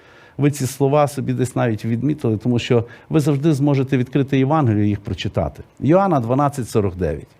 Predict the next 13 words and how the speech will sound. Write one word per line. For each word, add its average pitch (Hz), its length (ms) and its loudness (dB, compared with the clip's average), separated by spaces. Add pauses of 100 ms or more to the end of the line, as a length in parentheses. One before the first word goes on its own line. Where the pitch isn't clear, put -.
(240)
Це 107 160 -2
Христос 104 540 0
говорить. 87 400 -6 (120)
«Бо 165 200 6
говорю 226 420 4
я 202 460 4
не 190 180 2
від 190 180 0
себе. 95 500 0 (1120)
Отець, 180 480 2
який 180 300 0
послав 185 560 2
мене, 131 380 2